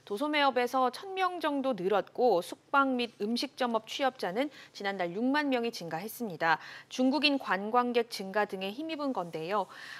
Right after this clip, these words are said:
아, 하지만 제조업 취업자가 지난달 칠만 삼천 명 줄면서 십사 개월째 감소세입니다. 하지만 감소폭은 올 일월을 피크로 해서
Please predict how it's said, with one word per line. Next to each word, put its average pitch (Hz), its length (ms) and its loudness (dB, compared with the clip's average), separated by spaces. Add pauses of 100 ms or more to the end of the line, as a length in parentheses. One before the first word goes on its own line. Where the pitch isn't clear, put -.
아, 208 80 -4
하지만 349 380 4
제조업 294 480 4
취업자가 254 720 6
지난달 208 440 2
칠만 349 420 -2
삼천 370 420 -4
명 302 180 -2
줄면서 196 680 -2
십사 - 480 -4
개월째 214 600 0
감소세입니다. 170 1040 -2 (380)
하지만 285 260 4
감소폭은 269 880 2
올 202 200 6
일월을 269 380 6
피크로 311 440 -2
해서 269 400 4